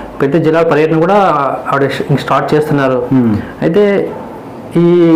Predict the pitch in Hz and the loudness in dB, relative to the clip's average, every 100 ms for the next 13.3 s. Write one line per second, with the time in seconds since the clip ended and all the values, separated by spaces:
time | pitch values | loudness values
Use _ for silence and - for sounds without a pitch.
0 | 160 151 123 - 151 147 143 143 139 135 | 4 2 -2 0 2 4 2 0 0 2
1 | 156 185 196 185 151 160 160 175 170 151 | 2 2 2 2 2 0 0 2 2 2
2 | 156 156 151 143 131 - 165 160 165 147 | 0 0 0 0 -2 -2 -2 0 0 0
3 | 151 165 151 131 139 113 - - 127 127 | 0 0 0 0 0 -2 -6 -2 2 2
4 | 107 - - - - - - - 139 170 | 0 -4 -10 -14 -16 -16 -12 -4 0 2
5 | 185 190 185 156 156 147 160 170 165 131 | 2 2 2 2 2 0 0 2 0 0
6 | 123 120 117 - - - - - - - | -2 -4 -6 -10 -14 -16 -16 -16 -16 -16
7 | - - 175 190 202 139 127 127 123 117 | -10 -2 0 2 2 2 2 2 2 2
8 | 113 - - - - 123 123 135 131 131 | 0 -6 -12 -12 -4 0 0 2 2 2
9 | 151 180 180 151 131 131 180 190 151 147 | 2 2 2 2 0 2 2 2 2 2
10 | 165 170 165 165 139 131 180 170 143 139 | 4 4 4 4 2 2 2 2 -2 -2
11 | 120 160 202 131 107 98 - - - - | 0 2 2 2 0 -2 -4 -14 -16 -16
12 | - - - - - 135 165 170 143 185 | -16 -18 -18 -18 -6 0 2 2 2 2
13 | 208 131 | 2 2